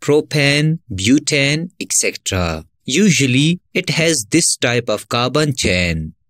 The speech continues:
We can see that in these molecules, carbon atoms are joined together in a straight chain. On the other side,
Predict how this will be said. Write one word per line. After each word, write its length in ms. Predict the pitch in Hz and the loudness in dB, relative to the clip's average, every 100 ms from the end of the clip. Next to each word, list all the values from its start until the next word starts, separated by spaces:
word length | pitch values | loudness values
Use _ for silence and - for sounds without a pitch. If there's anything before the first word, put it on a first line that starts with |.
| - | -6
We 120 | 196 | -4
can 220 | 196 196 | 0 0
see 220 | 185 208 | 0 -2
that 240 | 165 123 127 - | 0 -2 -2 -2
in 220 | 120 98 | -2 0
these 280 | 160 180 - | 0 0 0
molecules, 1080 | 127 120 117 110 107 95 110 127 135 - - - | 0 2 0 0 2 2 4 2 0 -2 -4 -4
carbon 440 | 139 165 185 185 - | -2 0 0 0 0
atoms 440 | 131 127 156 127 | -4 -2 -2 0
are 140 | 127 | -2
joined 420 | 101 117 123 143 139 | -2 -2 0 0 -2
together 460 | 123 104 98 120 - | -4 -2 0 -2 0
in 140 | 110 | -2
a 60 | 95 | -2
straight 500 | - - 139 139 135 | -2 -2 0 0 -2
chain. 640 | - 101 90 87 80 78 - _ _ _ _ 139 | -4 0 0 0 -2 -8 -16 _ _ _ _ -2
On 100 | 135 | -2
the 80 | - | 0
other 200 | 165 190 | 2 2
side, 580 | 190 - 107 113 131 139 | 2 0 0 2 2 -2